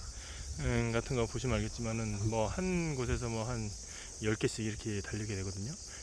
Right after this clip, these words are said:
이것도 수세가 어느 정도, 어, 균형을 이루었고, 어, 그렇기 때문에 이제 이렇게, 에, 많이 달리지 않는 것이지, 초기에 달리는 것은, 어, 진짜 한 군데에서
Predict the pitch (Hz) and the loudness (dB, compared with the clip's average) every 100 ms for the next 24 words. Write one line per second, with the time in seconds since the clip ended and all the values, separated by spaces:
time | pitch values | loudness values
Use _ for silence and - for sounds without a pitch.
0 | - 147 170 185 165 233 262 254 175 170 | 4 6 8 8 8 4 0 4 4 4
1 | 175 165 180 160 95 - 160 131 123 123 | 4 4 4 4 2 -2 2 6 8 10
2 | 120 110 - 165 185 170 131 143 135 - | 8 6 6 10 12 12 12 10 10 12
3 | 131 143 107 98 - - - - - 120 | 12 12 12 4 -8 -8 -8 -8 -2 6
4 | 120 113 113 113 110 110 107 139 143 151 | 10 12 12 12 12 10 8 6 12 12
5 | 139 127 120 120 117 117 - 127 110 123 | 12 12 12 12 12 12 12 12 12 8
6 | 120 117 117 110 95 - - - 101 135 | 8 10 10 10 6 0 -8 -2 10 12
7 | 120 131 123 107 113 101 117 147 - - | 12 12 12 10 8 6 4 0 2 4
8 | 285 302 254 143 139 139 123 185 151 98 | 8 10 12 12 10 8 6 6 2 0
9 | - - - - - 143 123 113 110 110 | -6 -10 -8 -8 -6 0 6 10 10 10
10 | 107 104 104 98 123 120 - 240 240 220 | 10 8 6 4 4 4 6 8 8 8
11 | 202 175 139 131 135 123 147 139 107 | 8 8 6 8 12 12 10 8 6